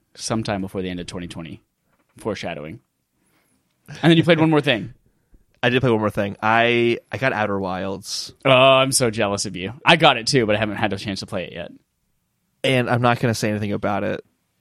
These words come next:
Speaker 2: 'cause it's impossible to talk about. The whole purpose of this game is exploring and discovering. If I tell you anything about this game, I will have ruined it. And I've heard that from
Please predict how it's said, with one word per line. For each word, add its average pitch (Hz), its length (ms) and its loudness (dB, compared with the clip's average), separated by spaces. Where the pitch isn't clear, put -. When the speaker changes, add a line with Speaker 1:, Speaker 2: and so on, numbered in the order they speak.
Speaker 2:
'cause 131 240 0
it's - 240 -2
impossible 120 1000 -2
to 101 100 -6
talk - 280 -6
about. 92 360 -8
The 135 120 4
whole 151 600 4
purpose - 380 -2
of - 40 -18
this 107 160 -4
game 95 420 -2
is 113 120 0
exploring 117 840 0
and 95 120 -6
discovering. - 640 -6
If 156 160 4
I 156 100 6
tell 190 320 2
you 120 260 2
anything 160 440 2
about 123 320 2
this 104 180 -6
game, 104 460 -2
I 113 100 4
will 127 140 2
have 123 80 -10
ruined 123 280 -4
it. - 120 -12
And 151 80 6
I've 151 100 4
heard 196 360 4
that 202 240 4
from 143 140 0